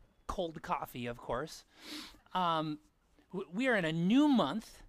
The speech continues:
which means a new series, and our new series for the month is called Cancel Culture.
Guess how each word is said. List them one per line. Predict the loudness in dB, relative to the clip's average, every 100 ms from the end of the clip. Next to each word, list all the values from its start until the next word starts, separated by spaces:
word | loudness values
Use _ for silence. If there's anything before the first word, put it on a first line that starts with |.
| _ _ _ -8
which | -8 -6
means | -4 -4 -6 -8
a | -8 -6
new | -4 -2 0 0 -2 -6 _ _ _ _ _ _ -20 _
series, | -8 -4 0 0 0 0 -4 -4 -8 -10 _ _ _ _ _ _ _ _ -12
and | -6
our | -4
new | -2 -2 -2
series | -2 -4 -2 0 -2 -4
for | -4
the | -2
month | -2 -2 -4 -8 -14 _ _ _ -12
is | -12
called | -10 -2 0 0 -6 _ _ -16
Cancel | -6 -4 -2 -2 -2
Culture. | 0 -2 -2 -4 -4 -6